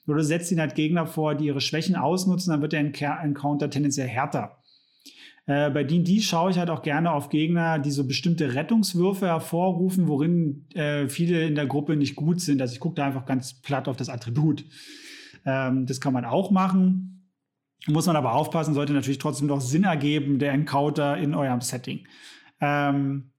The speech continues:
genau, im Kampf, also improvisiert, arbeite ich da halt auch viel, wie gesagt, über die sozialen Aspekte und über das Terrain und weiche da aus, wenn ich merke, der Encounter ist zu hart oder zu leicht, wie ich dann oben schnack,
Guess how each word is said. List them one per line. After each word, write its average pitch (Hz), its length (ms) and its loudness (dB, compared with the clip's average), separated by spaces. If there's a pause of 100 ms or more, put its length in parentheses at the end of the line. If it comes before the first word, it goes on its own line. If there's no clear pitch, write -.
genau, 147 220 2
im 135 140 -4
Kampf, 190 340 2
also 156 180 0
improvisiert, 160 680 0
arbeite 165 340 0
ich - 80 -6
da 160 80 0
halt 147 160 0
auch 139 60 -4
viel, 180 340 2
wie 165 140 2
gesagt, 151 360 0
über 143 140 0
die 131 60 -2
sozialen 139 520 2
Aspekte 180 460 -2
und 165 100 2
über 147 160 0
das 139 180 -2
Terrain 147 520 0
und 139 100 2
weiche 147 300 0
da 135 160 -2
aus, 190 280 0
wenn 180 100 2
ich 175 120 -2
merke, 170 380 0
der 151 140 0
Encounter 147 420 -2
ist 139 140 -2
zu 117 180 -8
hart 160 200 0
oder 147 140 -4
zu 143 140 -6
leicht, 139 340 -2
wie 147 60 -4
ich 139 80 -4
dann 147 160 -4
oben 151 240 -2
schnack, 135 340 -4